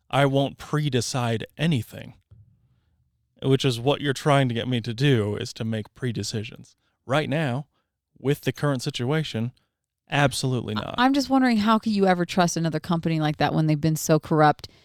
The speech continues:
Speaker 1: I
Speaker 2: There's
Speaker 1: won't trust
Speaker 2: such
Speaker 1: them.
Speaker 2: a big line of corruption.
Speaker 1: I won't
Speaker 2: You
Speaker 1: trust
Speaker 2: just said
Speaker 1: them.
Speaker 2: you might, you might think about taking a vaccine that came out later on. You would think about it. You would consider it.
Speaker 1: I said I would evaluate the
Speaker 2: Okay,
Speaker 1: situation at the
Speaker 2: just saying
Speaker 1: time.
Speaker 2: that, evaluating, there is some trust there.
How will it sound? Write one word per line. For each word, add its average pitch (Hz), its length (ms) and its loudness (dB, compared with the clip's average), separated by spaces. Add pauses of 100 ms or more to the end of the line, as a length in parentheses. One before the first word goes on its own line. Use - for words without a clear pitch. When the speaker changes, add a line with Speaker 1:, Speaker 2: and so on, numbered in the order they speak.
(120)
Speaker 1:
I - 60 4
Speaker 2:
There's 190 120 8
Speaker 1:
won't 220 200 6
trust 113 260 -6
Speaker 2:
such 202 220 2
Speaker 1:
them. 190 60 6
Speaker 2:
a 170 40 4
big 175 220 4
line 165 240 4
of 160 80 2
corruption. 160 600 2 (100)
Speaker 1:
I 147 100 2
won't 170 300 0
Speaker 2:
You 240 60 6
Speaker 1:
trust 262 80 4
Speaker 2:
just - 120 2
said 285 200 6
Speaker 1:
them. 226 60 2
Speaker 2:
you 240 80 8
might, 208 380 4 (260)
you 202 280 2
might 196 400 4 (100)
think 208 180 4
about 190 280 4
taking 175 340 0
a 170 60 2
vaccine 175 460 2
that - 180 -2
came 165 240 2
out 165 180 2
later 160 300 4
on. 165 200 6
You 160 100 4
would 160 120 2
think 160 220 0
about 156 260 4
it. 165 40 2
You 160 100 0
would - 80 -6
consider 160 500 4
it. 156 180 6
Speaker 1:
I 151 120 2
said 143 200 2
I 127 120 6
would 127 100 4
evaluate 123 680 0
the 117 120 -2
Speaker 2:
Okay, 151 140 6
Speaker 1:
situation 120 480 0
at 107 80 -4
the 254 60 -2
Speaker 2:
just 269 120 0
saying 285 280 4
Speaker 1:
time. 269 80 4
Speaker 2:
that, 294 260 4
evaluating, 202 1080 4 (300)
there 226 220 6
is 233 140 6
some 226 200 4
trust 330 380 2
there. - 300 0